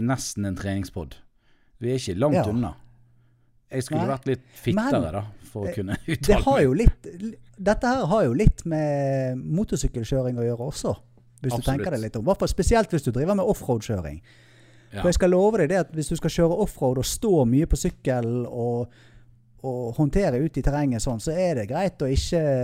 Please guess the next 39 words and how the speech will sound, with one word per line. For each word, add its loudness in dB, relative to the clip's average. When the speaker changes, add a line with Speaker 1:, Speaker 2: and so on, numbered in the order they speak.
Speaker 2:
være -4
alt -2
for -6
svær -2
og -6
tung -2
selv, -6
altså. -6
Og 4
ikke 6
bare 6
det, 8
men 4
være 6
st-, 0
være -2
sterk -4
nok -2
også -2
til 2
at -2
du, 2
ja, 2
klarer 2
å 6
løfte 4
opp -4
igjen 4
denne 2
sykkelen 2
femten 2
ganger. 0
<laughs> 2
Speaker 1:
Ja, -2
ja. -8
Speaker 2:
Sant? -2
Speaker 1:
<laughs> -6
Det 0
også. -2